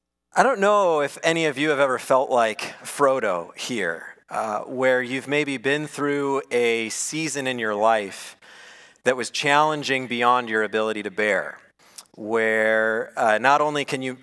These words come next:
are you struggling to get out of bed, but you can't even pray.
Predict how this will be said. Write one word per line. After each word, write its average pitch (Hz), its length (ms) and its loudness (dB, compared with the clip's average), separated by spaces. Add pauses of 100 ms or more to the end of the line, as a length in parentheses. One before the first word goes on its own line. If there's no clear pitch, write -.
are 117 100 2
you 107 120 -4
struggling 139 580 0
to 117 80 -4
get 120 120 4
out 107 140 4
of 98 140 -12
bed, 131 400 2
but 104 360 0 (600)
you 120 120 -10
can't 156 260 0
even 131 200 -2
pray. 110 680 0